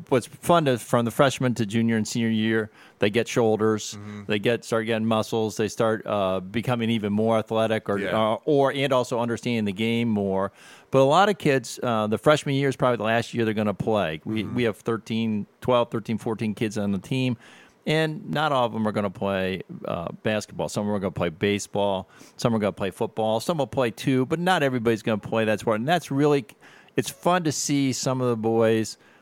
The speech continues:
Speaker 1: uh, succeed at what their passion is. And,
Speaker 2: Yeah.
Speaker 1: and one of the things I think, as you probably know, as the freshman football coach,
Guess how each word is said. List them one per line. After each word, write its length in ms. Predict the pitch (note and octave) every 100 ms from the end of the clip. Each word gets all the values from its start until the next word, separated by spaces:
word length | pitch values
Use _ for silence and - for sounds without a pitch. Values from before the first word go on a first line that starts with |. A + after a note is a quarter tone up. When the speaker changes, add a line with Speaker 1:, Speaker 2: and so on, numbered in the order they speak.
| _ _ _ _ _
Speaker 1:
uh, 80 | C#3
succeed 720 | B2+ - C#3 - - D#3 C#3+
at 60 | A#2+
what 140 | A2+
their 140 | - G2
passion 540 | - G#2+ G2 F#2+ F2+
is. 180 | E2 E2
And, 100 | G2
Speaker 2:
Yeah. 120 | A2
Speaker 1:
and 300 | B2 A2+ G#2+
one 140 | A#2+ C#3
of 80 | C3+
the 60 | A2
things 260 | C3 A#2
I 60 | A2+
think, 180 | B2 A2+
as 280 | F#2+ G#2+ G2+
you 60 |
probably 300 | G#2+ A#2 G#2+
know, 160 | A2 G#2+
as 80 | G#2
the 100 | G2
freshman 320 | A2 G#2 G#2
football 380 | G#2 F3 - A2+
coach, 320 | - G#2+ -